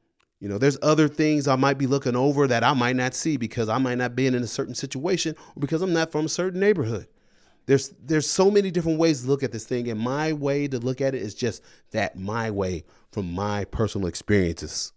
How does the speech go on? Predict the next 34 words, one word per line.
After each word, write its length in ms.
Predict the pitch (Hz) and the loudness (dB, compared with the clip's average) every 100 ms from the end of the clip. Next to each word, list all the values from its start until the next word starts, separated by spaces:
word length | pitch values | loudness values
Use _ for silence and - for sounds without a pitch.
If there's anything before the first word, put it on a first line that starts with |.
| _ _ _ _ _ _ _ _ _ _ | _ _ _ _ _ _ _ _ _ _
And 80 | - | -8
to 60 | 120 | -4
some, 280 | - 151 143 | 2 4 4
that 120 | 113 | 0
might 280 | 110 120 - | 0 -2 -2
be 120 | 117 | -2
wrong, 420 | 107 110 90 76 - | 2 2 0 -6 -14
but 140 | - | -8
that's 240 | 101 95 - | -6 -6 -10
absolutely 640 | 101 98 - 95 95 95 | -8 -8 -8 -10 -10 -8
okay. 420 | 85 87 - 82 - _ _ _ _ _ _ _ _ _ _ | -10 -10 -8 -10 -12 _ _ _ _ _ _ _ _ _ _
But 100 | - | -10
like 80 | 104 | -8
I 40 | |
said, 140 | 101 120 | -6 -6
I 140 | - 117 | -2 0
respect 420 | 110 - 131 - | 0 2 2 2
everybody's 640 | 117 123 123 120 123 113 | 0 2 2 2 -2 -6
opinions. 400 | 117 147 151 151 | -4 0 2 2
I 80 | 131 | 4
hope 240 | 117 143 | 4 4
y'all 100 | 143 127 | 4 0
respect 320 | - 147 113 | 0 0 0
mine. 320 | 135 135 87 - _ _ _ - | -2 -4 -6 -14 _ _ _ 0
I 60 | |
hope 200 | 131 165 | 6 6
you 80 | 165 | 6
know 160 | 151 156 | 4 6
that 140 | 131 | 4
nothing 320 | 117 160 156 | 2 2 2
I've 160 | 143 127 | 0 -2
said 320 | - 151 160 | -4 0 2
in 140 | 135 113 | 2 0
this 260 | 107 104 | -2 -4